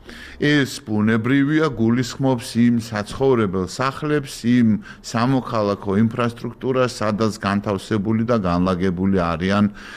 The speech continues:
ა, თვითონ, ა, ჰამასის ეს უჯრედები, ლიდერები,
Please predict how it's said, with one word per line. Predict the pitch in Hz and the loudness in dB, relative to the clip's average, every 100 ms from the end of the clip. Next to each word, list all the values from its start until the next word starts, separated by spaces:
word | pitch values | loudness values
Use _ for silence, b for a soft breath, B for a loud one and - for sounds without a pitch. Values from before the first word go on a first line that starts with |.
| B - | B -2
ა, | 117 113 110 110 | 2 4 2 2
თვითონ, | 110 127 113 110 117 113 | 0 -2 -2 0 2 2
ა, | 107 104 98 92 B B - | 2 2 2 0 B B -8
ჰამასის | 107 101 104 - 90 - | 0 2 2 -2 -8 -8
ეს | 76 87 | -8 -8
უჯრედები, | - 110 110 120 139 117 123 113 117 117 120 113 | -2 0 2 2 2 2 0 0 0 2 4 2
ლიდერები, | 92 107 110 135 135 127 131 113 127 | 2 0 2 2 2 2 0 -2 0